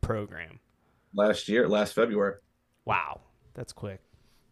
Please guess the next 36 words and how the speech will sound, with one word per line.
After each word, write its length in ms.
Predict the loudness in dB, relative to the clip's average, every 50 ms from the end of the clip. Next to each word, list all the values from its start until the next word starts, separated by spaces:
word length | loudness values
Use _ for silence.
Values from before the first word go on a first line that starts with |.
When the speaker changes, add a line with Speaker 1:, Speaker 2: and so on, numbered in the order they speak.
| _ _ _ _ _
Speaker 2:
Last 260 | 0 0 0 2 2
February, 200 | 2 2 4 6 4 6
I'm 60 | 6
telling 220 | 6 6 6 6
you, 60 | 6
it, 200 | 4 4 4 4
it 60 | 2 2
happened 580 | 4 2 2 4 4 4 4 4 4 2 2 2
literally 480 | 2 4 4 0 0 -2 -4 -4 0
in 140 | 0 0 0
three 340 | 0 -4 -6 -4 0 0 0
days. 400 | 0 0 -2 -4 -8 -12 -14 -16 -8 _ -2
Um, 420 | 0 0 2 0 0 0 -2 -4 -8 -20 -20 _ _ _ _ _
I, 220 | 0 0 0 0 -2 -2
I, 220 | 0 0 0 0 0 0
I 220 | 2 2 2 2 0 -6 -10 _ -20 _ _ _ _ _ _ _
met 320 | -2 0 2 2 2 2 2
Aaron. 320 | 2 2 4 4 4 2 2
We 100 | 0 2
talked 280 | 2 2 2 2 0
about 260 | 2 2 2 2 2
the 160 | 2 0 0 0
Crate 240 | 0 -2 0 0
Hackers 240 | 0 0 -2 -4 -4
integration. 540 | -4 -4 0 0 0 0 0 -2 -4 -2 0
That 180 | 0 0 0 -2
was 140 | -4 -4 -4
in 80 | -2
the 100 | 0 0
works. 440 | 2 4 6 6 4 4 2 -6 -8
We 100 | -6 -4
were 140 | -4 -2 -4
Speaker 1:
Mm-hmm. 120 | -4 -2 2
Speaker 2:
building 360 | 4 4 4 4 2 2 2
that 160 | 2 0 0
actually 600 | -2 -2 -2 -4 -8 -6 -2 0 2 2 2 0